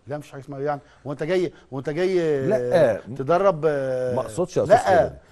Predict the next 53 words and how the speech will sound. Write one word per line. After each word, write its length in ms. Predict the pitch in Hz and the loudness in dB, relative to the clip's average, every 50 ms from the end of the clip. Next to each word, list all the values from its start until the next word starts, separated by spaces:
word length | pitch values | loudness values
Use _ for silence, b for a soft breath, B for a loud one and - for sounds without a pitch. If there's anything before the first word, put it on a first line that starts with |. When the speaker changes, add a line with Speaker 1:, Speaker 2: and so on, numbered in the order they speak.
| b b - | b b -4
Speaker 2:
انت 120 | 143 123 | 2 4
Speaker 1:
أربع 200 | 151 135 - - | 8 8 10 8
Speaker 2:
بعد، 120 | 226 208 95 | 8 6 6
Speaker 1:
بطولات. 460 | 87 - 175 180 214 254 220 165 - | 2 0 0 2 4 4 4 2 0
Speaker 2:
بعد 360 | 117 107 139 147 160 165 151 | 2 2 4 4 4 2 2
موسمين 460 | 143 123 117 110 - 110 110 131 147 | 0 0 -2 -2 -4 -4 -2 0 0
انت 160 | 147 135 - | 0 0 -2
كسبان 480 | 113 92 - 92 87 95 110 120 120 117 | -2 -2 -2 -6 -4 -2 -2 -2 -2 -2
دوري، 300 | 110 113 117 117 113 117 | -2 -2 -2 -2 -2 -6
Speaker 1:
لا، 300 | 123 127 135 185 - - | -6 -4 -4 -4 -4 -4
ماشي. 180 | 147 165 208 233 | -2 2 6 6
Speaker 2:
بعد 200 | 135 143 135 123 | 6 6 6 4
موسم 280 | 120 139 147 - 135 | 0 0 -2 -2 -2
كسبان 300 | 113 - 110 92 117 135 | -2 -2 -2 -2 -2 -2
في 120 | 120 113 120 | -2 0 2
دوري 220 | 120 127 127 113 | 4 4 4 2
وكاس، 320 | 107 - - 143 156 - | -2 -2 -2 -4 -4 -4
يعني 140 | 165 180 233 | -6 -8 -6
بيحصل 380 | 302 277 285 - - 220 170 135 165 - 135 131 - | -6 -8 -6 -2 -2 -2 -2 -2 -6 -8 -10 -2 0
تراجع 440 | 156 151 165 175 185 160 165 143 | 2 4 4 2 4 2 2 0
في 100 | 127 - | 0 -2
ال-، 60 | 131 123 | -4 -4
Speaker 1:
تمام، 260 | 117 139 160 175 180 | -4 -4 -4 -2 -2
Speaker 2:
في 60 | 160 | 0
الاداء 300 | 131 131 120 127 156 151 | 0 -2 -2 -2 -4 -4
Speaker 1:
تمام، 180 | 143 160 170 165 | -4 -4 -2 -4
Speaker 2:
الفني 200 | 147 156 156 147 | -4 -4 -6 -6
في 80 | 170 | -2
اي 120 | 226 359 349 | 0 0 2
Speaker 1:
تمام، 120 | - - | 2 2
Speaker 2:
فرقه 100 | 269 240 | 0 0
في 60 | 196 | 0
Speaker 1:
لا، 80 | - 147 | 0 0
Speaker 2:
العالم. 180 | 170 208 196 165 | 0 0 0 0
Speaker 1:
تمام، 180 | 165 156 127 110 | -2 -4 -6 -6
ماشي، 220 | 120 135 127 - - | -10 -12 -14 -14 -6
تمام. 140 | - - 220 | 2 2 2
Speaker 2:
توصل 200 | 208 214 196 165 | 4 4 4 4
للتوب 420 | 147 135 - - 170 202 190 185 | 4 2 2 4 4 4 4 2
وبعدين 220 | 202 190 196 196 - | 2 4 4 4 4
Speaker 1:
أيوة، 140 | - 175 151 | 4 4 2
Speaker 2:
بتبتدي 180 | - 175 190 | 2 2 -2
Speaker 1:
انت 120 | 226 147 - | -4 -4 0
Speaker 2:
تتراجع. 200 | 160 147 185 208 | 0 2 2 2
Speaker 1:
بص، 120 | 214 185 | 0 -2
و-، 540 | 180 147 143 151 160 160 156 156 160 156 156 | -4 -6 -4 -4 -4 -2 0 2 2 2 2
والتانية 500 | 156 156 156 - - 185 185 185 185 175 | 2 0 -4 -4 -2 -2 0 0 0 -2
بتاعت 260 | 165 - 165 151 147 - | 0 2 0 0 0 -2
ال-، 840 | 160 147 147 147 143 135 131 131 131 131 131 131 131 131 131 131 127 | -6 -6 -4 -4 -4 -4 -4 -6 -6 -6 -4 -4 -4 -6 -6 -8 -6
مع 100 | 135 135 | -6 -6
الهلال، 360 | 135 135 147 151 170 165 - | -6 -6 -2 -2 -2 -2 -2
يعني 220 | 123 131 127 127 120 | -4 -6 -6 -8 -4
فاهم؟ 220 | 110 165 175 175 | -2 -2 -2 -2